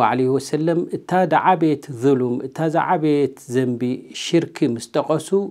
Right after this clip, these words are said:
ሸውዓተ ሙቢቃት፣ ሙህሊካት፣ ኣዕነውቲ ዝኾና፣ ኣጥፋእቲ ዝኾና ኣለዋ። ቀዳመይቲ ሽርክ ምስ ዘከሩ ካብተን ሸውዓተ፣ ካልአይቲ ብቐጥታ ወስሕር ኢሎም። ስሕሪ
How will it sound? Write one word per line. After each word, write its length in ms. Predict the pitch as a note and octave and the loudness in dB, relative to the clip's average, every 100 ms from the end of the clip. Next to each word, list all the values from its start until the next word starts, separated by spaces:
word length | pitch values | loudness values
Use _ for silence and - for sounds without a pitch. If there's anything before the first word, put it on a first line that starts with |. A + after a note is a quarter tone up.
| - _ _ - | -12 _ _ -20
ሸውዓተ 640 | - C3 A#2+ F3 F3 - D#3+ D3 - _ B2+ | -6 -4 0 0 0 -2 -2 -2 -4 _ -6
ሙቢቃት፣ 720 | C3 B2 C3 C3+ D#3+ D#3 - - | -4 -2 -2 0 0 0 -6 -8
ሙህሊካት፣ 760 | A#2 A#2 C3 B2+ B2+ D#3 - - - _ _ - - - _ _ _ | -6 -4 -2 -4 0 -2 -2 -14 -20 _ _ -20 -20 -20 _ _ _
ኣዕነውቲ 500 | - A#2 C#3 C#3 C3 D#3+ | 0 2 2 0 0 0
ዝኾና፣ 400 | C#3 C3 C3 B2+ B2 | 0 -2 -2 -2 -2
ኣጥፋእቲ 460 | B2+ B2+ - C3+ C3 D3+ | -6 -6 -4 -4 -4 -6
ዝኾና 360 | C3 - C3 A#2+ B2 | -6 -4 -4 -2 -2
ኣለዋ። 420 | B2+ B2 A#2+ A#2 A2 G#2+ | -4 -4 -4 -2 -2 -4
ቀዳመይቲ 540 | - B2+ C#3 C#3+ C#3 - C3+ | -6 -2 0 0 -2 -4 -6
ሽርክ 300 | - C3+ - | -4 -6 -4
ምስ 160 | C3 A#2+ | -4 -2
ዘከሩ 400 | C#3+ C3 E3 E3+ G3 F#3+ - | -4 -2 2 4 2 0 -8
ካብተን 320 | - G#2+ B2+ | -16 -8 -8
ሸውዓተ፣ 420 | - B2+ G#2 C#3+ - G#3 - - - _ _ | -4 -4 -4 -2 0 -2 -2 -20 -20 _ _
ካልአይቲ 360 | - G3+ E3 D#3 E3 | 6 6 6 2 0
ብቐጥታ 540 | D3+ G#3+ G#3+ D#3+ D#3 G#3 - | 0 -2 -2 -6 -4 -4 -2
ወስሕር 600 | C#3+ C3 - E3 - B2 | 0 0 0 0 0 -2
ኢሎም። 280 | G2 E2+ E2 - _ _ _ _ _ _ _ - | -2 -8 -14 -20 _ _ _ _ _ _ _ -16
ስሕሪ 360 | - A2 C3 | -12 -6 0